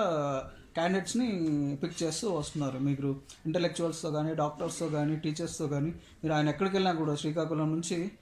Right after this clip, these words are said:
ఈ ఆంధ్ర మొత్తం, ఈ రాయలసీమ జిల్లాలు మొత్తం ఎక్కడ తిరిగినా కూడా ఆయన ఇంటలెక్చువల్స్‌తో మీటింగ్ అయ్యి, ఆ, అక్కడ స్థానికంగా పోటీ చేయడానికి అభ్యర్థుల్ని ఆయన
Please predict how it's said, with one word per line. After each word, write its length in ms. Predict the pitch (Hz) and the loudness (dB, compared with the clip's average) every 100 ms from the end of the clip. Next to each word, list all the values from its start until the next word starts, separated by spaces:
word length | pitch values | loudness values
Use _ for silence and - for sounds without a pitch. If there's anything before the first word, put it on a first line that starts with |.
| - - - | -20 -20 -4
ఈ 380 | 156 156 156 151 | 2 4 4 2
ఆంధ్ర 440 | 139 147 160 170 | 2 2 4 4
మొత్తం, 600 | 160 151 190 165 151 151 147 147 | 4 2 0 0 2 2 2 2
ఈ 240 | 139 135 | 2 2
రాయలసీమ 380 | 139 151 165 160 | 2 2 2 0
జిల్లాలు 260 | 151 151 | 2 2
మొత్తం 280 | 143 139 160 | 2 0 -2
ఎక్కడ 200 | 143 165 | -2 0
తిరిగినా 260 | 160 165 170 | 0 2 0
కూడా 260 | 143 151 | 0 0
ఆయన 180 | 147 196 - - - | 0 -2 -6 -16 -6
ఇంటలెక్చువల్స్‌తో 500 | 170 185 180 180 170 | -2 2 2 0 -2
మీటింగ్ 320 | 160 165 160 147 | 0 0 0 0
అయ్యి, 280 | 147 269 - - - - | 0 -2 -6 -18 -20 -8
ఆ, 340 | 170 165 160 160 - | -2 0 0 -2 -2
అక్కడ 240 | 170 196 170 | 0 0 -2
స్థానికంగా 540 | - 170 190 196 196 | -2 0 2 2 0
పోటీ 320 | - 170 185 | 0 0 2
చేయడానికి 560 | 196 180 170 160 277 339 | 4 4 2 0 -2 -2
అభ్యర్థుల్ని 760 | 170 175 175 180 180 320 370 | 0 2 2 2 2 0 0
ఆయన 180 | 165 | -2